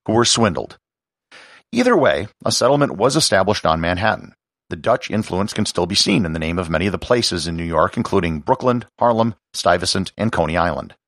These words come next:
The boundary of the Dutch settlement where the rampart existed became known as De Walstraat,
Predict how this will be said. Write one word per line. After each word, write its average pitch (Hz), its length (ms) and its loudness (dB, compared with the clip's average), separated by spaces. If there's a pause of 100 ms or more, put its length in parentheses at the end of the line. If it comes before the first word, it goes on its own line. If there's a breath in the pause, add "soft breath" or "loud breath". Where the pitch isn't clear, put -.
(580)
The 143 80 0
boundary 185 500 0
of 113 100 2
the 120 80 -2
Dutch - 200 0
settlement 82 420 0
where 90 120 0
the 92 80 -2
rampart 82 320 -2
existed 90 440 -2
became 123 280 0
known 87 200 0
as 85 220 -4 (100)
De 95 180 -2
Walstraat, 87 840 0